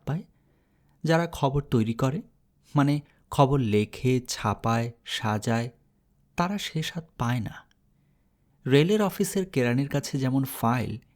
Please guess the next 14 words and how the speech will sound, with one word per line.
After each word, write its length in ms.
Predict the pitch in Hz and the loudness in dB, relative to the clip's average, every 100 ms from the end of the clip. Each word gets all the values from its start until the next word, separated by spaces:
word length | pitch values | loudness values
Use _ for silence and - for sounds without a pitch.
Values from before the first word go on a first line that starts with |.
| _ _ _ _ | _ _ _ _
খবরের 500 | - 143 139 160 175 | 0 2 2 0 -2
কাগজের 520 | 160 113 104 117 143 | 0 0 0 -2 -2
সহ 440 | 180 - 143 - 165 | -2 -2 -2 -2 -6
সম্পাদকের 680 | - 120 104 113 120 131 | -4 -4 -4 -4 -4 -6
কাছে 500 | - 131 - - 95 - _ _ _ | -4 -6 -4 -6 -6 -10 _ _ _
খবরও 540 | - - 110 104 131 190 | -8 0 0 2 2 0
ঠিক 340 | - 117 - - | -2 -4 -4 -6
তাই। 260 | 104 - - _ _ _ _ _ _ _ _ _ _ _ _ _ - | -6 -6 -12 _ _ _ _ _ _ _ _ _ _ _ _ _ 2
এই 180 | 196 226 | 4 2
খবরের 420 | - 156 160 170 | 0 2 2 -2
কাগজের 500 | 170 127 120 131 139 139 - | 0 0 0 0 -2 -2 -2
অফিসে 640 | 110 - 139 - 101 - - _ _ | -2 -2 -8 -2 -2 -2 -12 _ _
চাকরির 460 | - 147 147 - 196 | -2 0 0 0 0
সূত্রেই 680 | 196 - 117 113 - 160 | 0 -2 -2 -2 -2 0